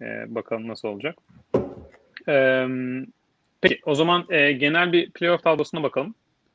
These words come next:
Önce bir nerede olduğumuzu anlayalım. E, oradan sonra devam edebiliriz. E, şimdi ikinci tur serilerin hepsi, e, belli oldu. Clippers Dallas yedinci maçına bitmesiyle. E, Utah Clippers,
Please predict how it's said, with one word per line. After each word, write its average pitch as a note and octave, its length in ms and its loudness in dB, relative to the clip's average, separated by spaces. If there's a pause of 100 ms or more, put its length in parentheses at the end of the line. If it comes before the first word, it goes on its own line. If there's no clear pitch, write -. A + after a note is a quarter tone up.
(1000)
Önce B2 280 -6 (440)
bir A#2+ 180 -4
nerede B2 360 2
olduğumuzu A#2+ 440 -2
anlayalım. A2+ 380 -4 (300)
E, A#2+ 40 -12
oradan A#2+ 280 -6 (300)
sonra A2 140 -10
devam A2 240 -4
edebiliriz. A2 600 -6 (760)
E, B2+ 360 0 (1600)
şimdi F3 240 -4
ikinci F3+ 380 0
tur F3 240 4 (100)
serilerin D3+ 400 6
hepsi, D3+ 440 -2
e, C#3+ 260 0
belli C#3+ 220 2
oldu. C3+ 420 0
Clippers B2 280 -6
Dallas A2+ 520 0 (100)
yedinci A#2 300 -4
maçına A2+ 280 -6
bitmesiyle. A#2+ 500 -6 (500)
E, A#2+ 260 2
Utah B2+ 260 2
Clippers, D#3 560 0